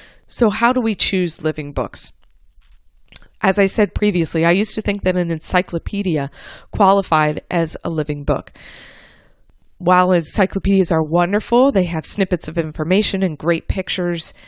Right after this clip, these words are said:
and our students can want to learn from them. Encyclopedias aren't necessarily living books. So let's look at some criteria to help choose our living books. Okay, so the first thing from Charlotte Mason herself,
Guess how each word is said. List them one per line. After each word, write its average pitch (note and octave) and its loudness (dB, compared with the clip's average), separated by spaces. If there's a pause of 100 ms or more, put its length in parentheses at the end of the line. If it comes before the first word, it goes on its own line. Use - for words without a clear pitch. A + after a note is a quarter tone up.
(160)
and F#3+ 2
our F#3 4
students G#3+ -2
can E3 -4
want D#3 -4
to - -6
learn E3 -4
from F3 -4
them. C#4+ -6 (640)
Encyclopedias G#3+ 0
aren't - -4
necessarily D#3 -4 (480)
living E3 -2
books. - -6 (560)
So - 0
let's A3 0
look A#3 0
at - -4
some G3+ -2
criteria F3 0
to E3 0
help E3 -2
choose G#3+ 0
our E3 -2
living D3+ -6
books. - -6
Okay, - -16
so - -2
the F#3 -6
first C4+ 2
thing E3+ -4 (540)
from F3+ 0
Charlotte F#3 4
Mason G3 -2
herself, F#3+ -2